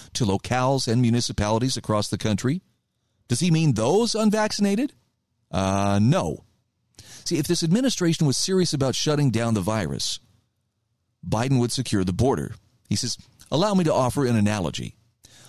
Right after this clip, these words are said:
Those who serve now and have served in the armed forces of the United States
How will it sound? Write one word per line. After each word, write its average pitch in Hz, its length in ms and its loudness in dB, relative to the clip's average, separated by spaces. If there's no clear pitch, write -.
Those 175 340 0
who 214 100 2
serve 185 360 0
now 131 260 2
and 107 80 0
have 135 260 0
served 147 300 0
in 147 60 2
the 110 100 2
armed 120 240 0
forces 113 380 -2
of 113 60 -2
the 104 60 -4
United 104 360 0
States - 400 -6